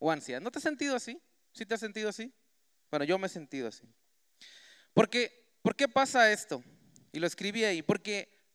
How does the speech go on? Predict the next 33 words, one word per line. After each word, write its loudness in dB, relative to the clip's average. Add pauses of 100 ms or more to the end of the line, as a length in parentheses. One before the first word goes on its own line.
(200)
hay 6
o 6
existe -2 (320)
una 4
falta 4
de 8
contentamiento -2
con 0
la 0
temporada 2
con -6
la -4
que -14
estás -6
pasando. -4 (1800)
Hay -2
una 2
falta 2
de 0
contentamiento 2 (520)
con 4
esta 4
temporada 4
en 0
la 2
que -4
ahorita -2
estás. -2 (840)
Aunque 8
tengas 2
la 2
misma -2
edad, 4